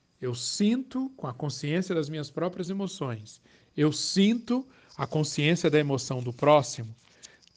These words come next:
nós, nós sabemos aqui também do "eu sei". Paulo sabe, e nós já vimos, ah, nesse próprio capítulo doze, algumas das convicções de Paulo. Por exemplo,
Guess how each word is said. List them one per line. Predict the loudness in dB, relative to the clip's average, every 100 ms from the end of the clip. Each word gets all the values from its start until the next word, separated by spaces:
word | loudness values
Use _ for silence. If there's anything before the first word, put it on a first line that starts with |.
| 0
nós, | 2 2 -4 -8 2
nós | 4 6
sabemos | 4 4 0 2
aqui | -2 -2 -4 -6 -10 _ _ _
também | 0 2 4 2 2
do | 2 6
"eu | 6 4
sei". | -2 -2 0 0 -4 _ _ _ _ _ _ _ _ _ _ _ _
Paulo | 4 6 4 2
sabe, | -4 -8 -4 -2 -2 -8 -20 _ _ _ _ _
e | -2
nós | 2 4
já | 4 0
vimos, | 0 -2 0 -2 -6 -12 -20 -20
ah, | -18 -8
nesse | -4 -4 -4
próprio | -2 -2 -2
capítulo | -10 -8 -10 -10
doze, | -4 0 2 0 -6 _ -20 _ _ _
algumas | 4 4 4 4 4 4
das | 0 2
convicções | 0 0 -4 -2 0 0
de | -2
Paulo. | -4 -2 -2
Por | -2 0
exemplo, | 2 2 0 -2 -8